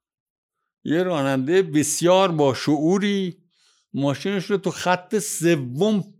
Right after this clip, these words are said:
پارک کرده، وسط خیابون پارک کرده، تو ذهن خودش که بره، اه، نیم کیلو گوشت چرخ کرده بخره.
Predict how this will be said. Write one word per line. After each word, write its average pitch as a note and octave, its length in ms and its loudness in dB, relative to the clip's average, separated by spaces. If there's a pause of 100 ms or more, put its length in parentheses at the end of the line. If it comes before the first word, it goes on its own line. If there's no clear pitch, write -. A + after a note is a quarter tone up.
(120)
پارک E3 300 0
کرده، F2+ 500 -6 (1160)
وسط F3+ 600 0
خیابون E3+ 600 0
پارک F#3 360 -2
کرده، F#3+ 580 0 (540)
تو G3+ 100 -6
ذهن F#3+ 440 2
خودش F#3+ 360 0
که F#3+ 120 -2
بره، G3 680 2 (560)
اه، D#3+ 220 -8
نیم E3+ 260 -2
کیلو F#3+ 220 -6
گوشت E3+ 200 -6
چرخ C#3 260 -2
کرده C3 320 0
بخره. G#2+ 500 -6